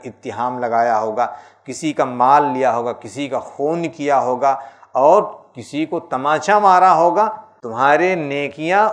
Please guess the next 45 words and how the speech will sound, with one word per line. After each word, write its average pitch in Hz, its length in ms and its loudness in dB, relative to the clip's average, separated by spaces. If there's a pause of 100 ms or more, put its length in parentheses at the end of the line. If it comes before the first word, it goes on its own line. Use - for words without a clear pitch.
(120)
उसके 160 360 -4
हवाले 131 540 0
कर 185 220 -2
दी 180 180 -4
जाएंगी 202 680 -4 (340)
और 139 200 0
उसके 139 380 -10
गुनाह 123 460 -6
तुम्हारे 113 440 -8
हवाले 104 400 -8
कर 98 180 -12
दिए 87 300 -16
जाएंगे 82 380 -20
जो 78 100 -20
है। - 80 -20 (140)
इसलिए 175 400 -4
कि 180 120 -10
वहाँ 131 400 -2 (100)
तो, 220 400 2 (920)
वहाँ 156 360 -2
तो 208 160 4
कोई 202 180 -2
पैसा 160 480 0
और 170 360 -2
कोई 180 180 -2
दूसरी 165 360 -4
चीज़ 190 280 -6
नहीं 180 240 -6
है 196 80 -4
देने 139 340 -4
के 107 160 -8
लिए। 98 240 -10 (500)
हाँ, 170 180 -2
वहाँ 143 320 -4
सिर्फ 165 340 -4
नेकियां 139 720 -4
होंगी 165 360 -2
जो 139 120 -6
है 127 100 -2
और 143 180 -2
उसके 156 500 -4
हिसाब 139 500 0
से 165 140 -10
वहाँ 131 200 0
पर 104 140 -6